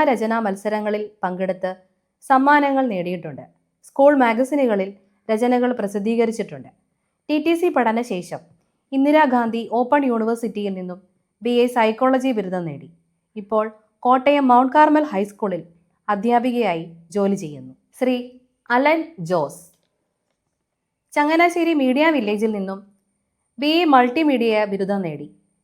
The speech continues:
എ ഐ വീഡിയോ ക്രിയേറ്ററായി ജോലി നോക്കുന്നു. നിരവധി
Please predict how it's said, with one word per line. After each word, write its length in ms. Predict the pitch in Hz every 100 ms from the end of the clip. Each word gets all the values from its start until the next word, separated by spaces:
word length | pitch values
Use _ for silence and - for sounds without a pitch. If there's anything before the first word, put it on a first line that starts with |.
| _ _ _ _ _
എ 120 | 226 254 269 285
ഐ 20 | 254
വീഡിയോ 240 | 247 262 285
ക്രിയേറ്ററായി 580 | 285 226 214 208 180 175 - _ 180
ജോലി 200 | 190 196 185
നോക്കുന്നു. 340 | 156 156 165 285 _ _ _ _ _ 254
നിരവധി 380 | 285 311 320